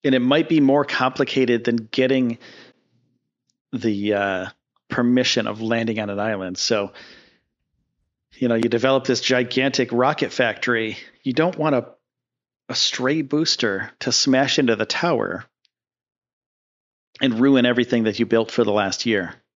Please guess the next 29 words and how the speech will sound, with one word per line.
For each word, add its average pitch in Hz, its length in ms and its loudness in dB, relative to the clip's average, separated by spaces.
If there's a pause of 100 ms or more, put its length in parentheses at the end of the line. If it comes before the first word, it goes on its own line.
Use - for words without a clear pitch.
(200)
you 120 120 -2
know? 107 200 -6 (600)
So 131 460 2 (420)
I 143 120 2
think 226 280 2
landing 147 340 4
on 120 100 2
an 110 120 0
island 117 460 0 (640)
is 131 440 2
absolutely 139 580 2
imperative 110 760 -2 (120)
for - 240 -4
SpaceX 113 680 -2
and 110 120 -6
Starship - 500 -2
in 107 80 -6
the 101 80 -8
future 175 500 -6 (440)
to 117 140 -2
learn 107 500 -2 (220)
how - 240 0
to 101 120 0
do 95 240 -2
this. 85 360 -4 (2250)
So 127 160 2
thank 170 300 0
you, 139 100 6
everybody. 107 480 2